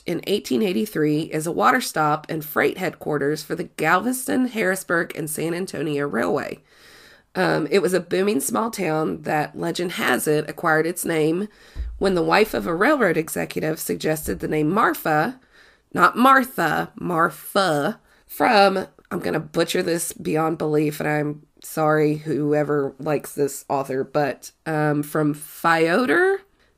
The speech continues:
Dostoevsky's book, The Brothers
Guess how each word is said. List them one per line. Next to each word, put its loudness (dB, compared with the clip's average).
Dostoevsky's 2
book, 0
The -4
Brothers 0